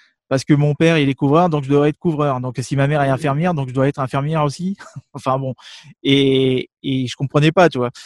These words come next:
Je pensais qu'il me testait. Et puis, euh, quand je lui dis, « Bah ouais, moi, j'ai pas envie de travailler sur les toits, c'est compliqué et tout. Et puis, en termes de pénibilité. » Et puis, le mec, il m'arrête, il me dit, euh, «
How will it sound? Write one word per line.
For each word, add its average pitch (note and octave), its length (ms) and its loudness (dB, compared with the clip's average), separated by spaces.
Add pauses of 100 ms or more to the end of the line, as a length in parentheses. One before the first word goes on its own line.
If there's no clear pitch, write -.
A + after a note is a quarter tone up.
(140)
Je - 60 -18
pensais C#3+ 220 -2
qu'il D#3+ 120 -4
me C#3 60 -4
testait. D3 320 -2 (440)
Et C#3 140 4
puis, E3 340 0
euh, C#3 140 6
quand C#3+ 140 -4
je B2+ 80 -4
lui D3 80 -2
dis, « D#3+ 100 0
Bah B2 180 0
ouais, F3+ 140 2
moi, A#2+ 140 -4
j'ai A2+ 120 -8
pas A2+ 100 -8
envie A#2 180 -6
de A#2 160 -6
travailler A#2 280 -8
sur A2 140 -10
les G#2+ 100 -10
toits, G3 220 -4
c'est B2+ 140 -12
compliqué F3+ 440 -4
et E3+ 40 -2
tout. E3+ 280 -4
Et B2 60 -4
puis, B2+ 120 -8
en A#2 80 -6
termes B2+ 180 -6
de A2+ 80 -8
pénibilité. » A#2+ 600 -6
Et F#3 40 0
puis, - 100 -4
le C#3+ 60 -2
mec, E3 180 2
il D3 40 -8
m'arrête, C#3+ 300 -2
il C3+ 60 -10
me C3 60 -8
dit, C#3 140 0
euh, « C3 120 2